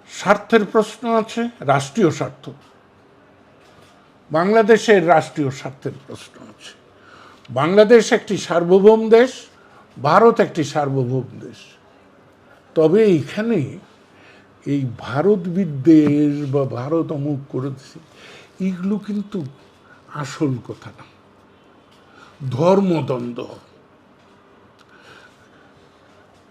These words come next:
সরাসরি আমরা বলছি না, ওরা হিন্দু, আমরা মুসলমান, আমরা ভারত বাংলাদেশ বলতেছি। সে, আপনি কি প্রতিবেশী বদলাতে পারবেন?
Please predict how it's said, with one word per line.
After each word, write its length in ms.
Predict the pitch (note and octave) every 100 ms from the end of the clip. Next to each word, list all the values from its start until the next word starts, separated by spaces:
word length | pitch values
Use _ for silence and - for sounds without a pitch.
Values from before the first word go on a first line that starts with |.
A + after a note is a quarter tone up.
| _
সরাসরি 800 | - D#3 D#3+ F#3+ G3 - A3 A3
আমরা 220 | G#3 G#3
বলছি 400 | F3+ F#3+ F3+ G#3
না, 160 | G#3 G3+
ওরা 140 | F#3+
হিন্দু, 500 | C#3 D3+ G#3 A3 A#3
আমরা 260 | A#3 G#3+ A3
মুসলমান, 560 | G#3 G3+ A#3 B3 D4+ F#4+ _ _ _ _ _ _ _ _ - - _
আমরা 260 | F3 F3+ F#3
ভারত 500 | C#3+ C3 F3+ A3 F#3+
বাংলাদেশ 600 | F3 E3 D#3 C#3 B2+ A2 C#3+
বলতেছি। 580 | - B2 - - - G#2 _ _ _ _ _ _ _ _ _ _ _ _ _ _ _ _ _ _ _ _ _ _ _ _ _ _ - - _
সে, 260 | - B3+ G3 - - -
আপনি 240 | D#3+ D3+ G#3
কি 80 | G3+
প্রতিবেশী 580 | G#3 F#3+ G3+ F#3 -
বদলাতে 440 | G3 F3+ F3 F3+ G3
পারবেন? 340 | G#3+ G#3+ A#3